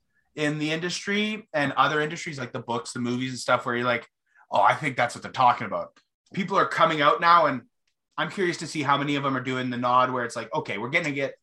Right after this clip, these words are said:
a second wave of interest on this." And then the,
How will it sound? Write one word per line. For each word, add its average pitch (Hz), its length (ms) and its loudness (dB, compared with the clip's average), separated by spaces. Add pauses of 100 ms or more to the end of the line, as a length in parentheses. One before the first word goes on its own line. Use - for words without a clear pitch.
(140)
a 120 80 -4
second 147 400 -2
wave 135 220 0
of 120 80 -6
interest 131 420 -4
on 110 160 0
this." 151 260 -4 (320)
And 147 60 -2
then 160 100 4
the, 156 280 8